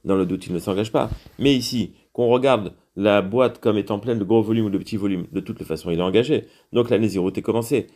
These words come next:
La question est de savoir, est-ce qu'elle va s'arrêter ? Dans ce cas-là, Rabbi Yehuda pense qu'il n'y a rien qui peut m'affirmer avec assurance qu'elle s'arrête. C'est pour ça qu'il reste Nazir. Donc la Gemara, pourquoi pas ?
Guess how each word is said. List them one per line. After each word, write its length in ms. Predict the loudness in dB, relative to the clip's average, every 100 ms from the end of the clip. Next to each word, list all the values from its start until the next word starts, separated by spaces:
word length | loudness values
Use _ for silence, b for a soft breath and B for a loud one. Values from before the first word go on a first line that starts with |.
| b
La 100 | -2
question 300 | -2 -2 -2
est 40 | -2
de 80 | -2
savoir, 520 | -2 0 2 2 b b b
est-ce 220 | 2 2 4
qu'elle 140 | 2
va 120 | 2
s'arrêter ? 480 | 0 -4 -4 -2 -2 -2 -12 -14
Dans 80 | -10
ce 100 | -4
cas-là, 220 | 0 2
Rabbi 140 | 2
Yehuda 140 | 0 -2
pense 240 | -2 -2
qu'il 220 | 0 0 0 -2
n'y 140 | 2
a 60 | 2
rien 280 | 2 -2 -4
qui 120 | -10
peut 140 | -6 0
m'affirmer 600 | 0 0 0 2 0 B B B
avec 320 | 0 2 2
assurance 420 | 0 0 -2 -2
qu'elle 160 | -4 -6
s'arrête. 320 | -4 -4 -4
C'est 80 | -6
pour 100 | -4
ça 140 | -4
qu'il 140 | -4 -4
reste 160 | -2
Nazir. 340 | -2 -2 -4 -6 b b b
Donc 100 | -4
la 80 | -2
Gemara, 180 | 0 -2
pourquoi 320 | -4 -2 2
pas ? 300 | 2 0 -6